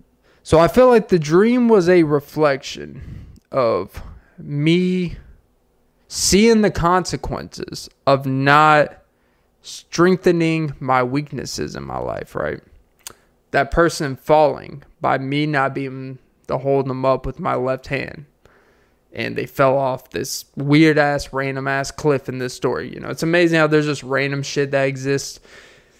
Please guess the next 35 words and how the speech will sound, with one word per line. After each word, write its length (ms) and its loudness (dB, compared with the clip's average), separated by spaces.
in 160 0
stories 500 2
to 120 -6
tell, 360 2
to 100 -4
make 260 -2
sure 300 2
that 120 -4
your 140 -6
story 320 -4
is 120 -8
confirmed. 580 -4
Um, 400 0
<laughs> 400 -2
and 280 4
how 300 6
your 260 0
strengths, 840 -2
how 200 2
com-, 320 0
and 160 0
it's 160 0
a 60 0
reminder 420 2
of 80 -8
how 160 0
comfortable 640 -4
you 220 -8
feel, 400 -4
because 540 -2
in 120 0
the 120 4
dream, 440 2
you're, 200 4
like, 260 2